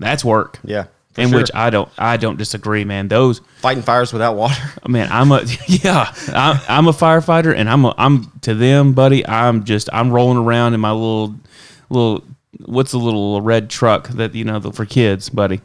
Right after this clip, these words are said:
Speaker 2: <laughs> Oh, your
Speaker 1: I'm
Speaker 2: Tonka
Speaker 1: playing,
Speaker 2: truck or
Speaker 1: yeah, my
Speaker 2: what?
Speaker 1: little Tonka red truck, buddy. I'm a, I'm a pretend firefighter compared to them, them M F Fs, buddy.
Speaker 2: Yeah, that's
Speaker 1: Because we
Speaker 2: awesome.
Speaker 1: got a good bu-, friend of ours, Miku, who's a wildland firefighter.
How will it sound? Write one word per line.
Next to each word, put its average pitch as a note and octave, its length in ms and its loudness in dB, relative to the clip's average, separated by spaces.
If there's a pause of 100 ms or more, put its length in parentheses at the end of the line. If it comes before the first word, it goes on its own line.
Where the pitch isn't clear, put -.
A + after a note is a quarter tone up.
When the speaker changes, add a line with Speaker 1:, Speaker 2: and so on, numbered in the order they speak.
(120)
Speaker 2:
<laughs> D3 160 -4
Oh, E3+ 80 -2
your C3 260 -6
Speaker 1:
I'm C3+ 180 2
Speaker 2:
Tonka - 160 -6
Speaker 1:
playing, C3+ 240 6
Speaker 2:
truck C3 300 2
or C#3 60 2
Speaker 1:
yeah, C3+ 160 6
my B2+ 100 2
Speaker 2:
what? B2+ 80 4
Speaker 1:
little C3+ 140 4
Tonka D3+ 380 2
red C#3+ 260 4
truck, C#3 280 2
buddy. A2+ 220 0
I'm C3 180 2
a, B2 160 2
I'm C3 180 0
a G#2+ 60 -4
pretend A#2+ 460 -4
firefighter G#2+ 480 -2
compared A2 320 -4
to G2+ 60 -10
them, G2+ 260 -6 (440)
them A#2 140 -2
M G#2+ 140 0
F F#2+ 140 -4
Fs, F2 200 -8
buddy. G2+ 240 -6 (140)
Speaker 2:
Yeah, A#1 240 -20
that's - 140 -20
Speaker 1:
Because A#2 360 -2
we B2+ 80 0
Speaker 2:
awesome. - 20 0
Speaker 1:
got B2+ 140 4
a A#2 40 -2
good A#2 160 0
bu-, A2+ 220 2
friend A#2+ 180 -2
of A2 80 0
ours, A2+ 160 2
Miku, A2 520 0 (640)
who's A2+ 160 -2
a G#2+ 40 0
wildland G2+ 380 0
firefighter. - 520 -8